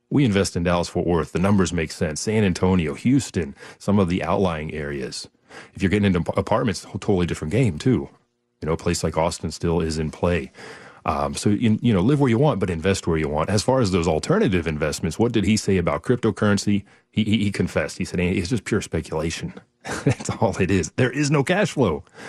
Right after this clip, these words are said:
There is no cash flow. And he got out. He lost money. You know, that, that's, uh, anyhow. We, we're looking for that cash flow. That is the way that, that real estate, number one, is gonna keep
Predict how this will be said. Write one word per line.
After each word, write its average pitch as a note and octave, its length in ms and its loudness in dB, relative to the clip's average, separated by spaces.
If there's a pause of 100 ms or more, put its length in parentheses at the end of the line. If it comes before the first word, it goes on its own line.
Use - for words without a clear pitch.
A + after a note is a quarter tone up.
(640)
There - 80 2
is D3+ 140 2
no D3 120 2
cash B2+ 260 0
flow. F2+ 160 2
And E2 80 0
he G#2 60 4
got F2+ 200 2
out. E2+ 140 -2
He F2+ 60 0
lost D#2+ 280 -2
money. D#2+ 280 2
You E2 140 -2
know, D2+ 180 0
that, D#2 200 0 (100)
that's, - 380 -8
uh, D2 180 -2 (340)
anyhow. E2 340 -2 (800)
We, C3 160 4
we're B2+ 100 2
looking B2+ 220 0
for G2+ 80 -2
that E2 160 -2
cash D#2 240 -6
flow. - 180 -8
That F2 180 0
is F2+ 140 2
the E2+ 80 2
way F2 220 2
that, D2+ 260 -4
that D#2+ 140 -4
real F2 160 2
estate, F2+ 240 0
number F2 200 2
one, E2 220 0
is C#2+ 80 -6
gonna E2+ 180 -2
keep - 400 -2